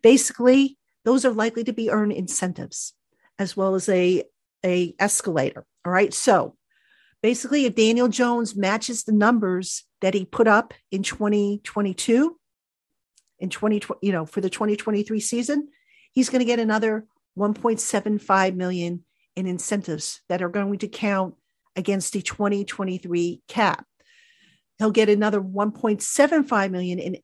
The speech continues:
escalators for twenty twenty-four, which means his base salary is gonna jump up by one point seven five million.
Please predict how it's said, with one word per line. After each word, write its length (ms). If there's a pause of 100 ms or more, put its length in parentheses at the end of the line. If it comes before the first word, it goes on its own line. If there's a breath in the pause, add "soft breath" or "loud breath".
escalators 760
for 120
twenty 320
twenty-four, 580
which 260
means 280
his 100
base 300
salary 580 (340)
is 80
gonna 200
jump 280
up 240
by 120
one 180
point 240
seven 300
five 260
million. 340